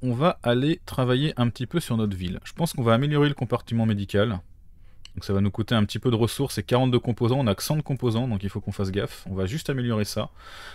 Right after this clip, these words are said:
Donc là il est amélioré au niveau maximum, on peut pas améliorer plus, sauf si on va améliorer le module dont il dépend, qui est celui-ci.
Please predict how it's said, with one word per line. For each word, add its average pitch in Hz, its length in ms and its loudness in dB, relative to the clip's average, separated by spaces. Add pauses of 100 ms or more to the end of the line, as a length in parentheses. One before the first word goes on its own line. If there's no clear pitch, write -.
(120)
Donc - 160 -4
là 175 80 8
il 175 80 6
est 165 40 8
amélioré 151 380 4
au 160 80 6
niveau 131 220 4
maximum, 143 440 2
on 135 60 0
peut 117 140 -2
pas 135 140 2
améliorer 123 380 2
plus, - 500 -2
sauf 151 300 2
si - 140 -4
on 131 60 4
va 123 140 6
améliorer 123 380 4
le 107 100 4
module 117 380 2
dont 113 140 4
il 123 100 2
dépend, 123 360 2
qui - 200 -6
est 87 60 -2
celui-ci. 135 560 -4